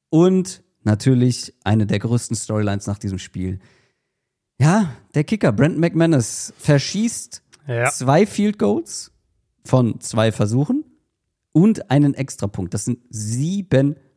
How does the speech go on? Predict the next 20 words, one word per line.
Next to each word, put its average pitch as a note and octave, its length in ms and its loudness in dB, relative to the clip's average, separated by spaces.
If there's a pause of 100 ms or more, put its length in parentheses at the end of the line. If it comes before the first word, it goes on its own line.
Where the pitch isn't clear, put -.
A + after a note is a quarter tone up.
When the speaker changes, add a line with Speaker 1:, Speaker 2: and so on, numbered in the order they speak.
(220)
Speaker 1:
Punkte. A2+ 540 2 (640)
Und B2 120 4
ja, C#3+ 140 4
Speaker 2:
Mhm. G3+ 60 2
Speaker 1:
das E3+ 100 2
eine D3 300 2
Field D#3+ 260 2
Goal, C3+ 240 4
das A#2+ 180 0
waren, A#2 140 2
glaub A2 120 0
ich, G2+ 100 -8
fünfundfünfzig C3 560 2
Yards A#2 240 2
oder A#2 180 0
so. A2+ 220 0
Das G#2 160 -6
ist - 160 -10
jetzt G#2+ 200 -4
kein G#2 460 0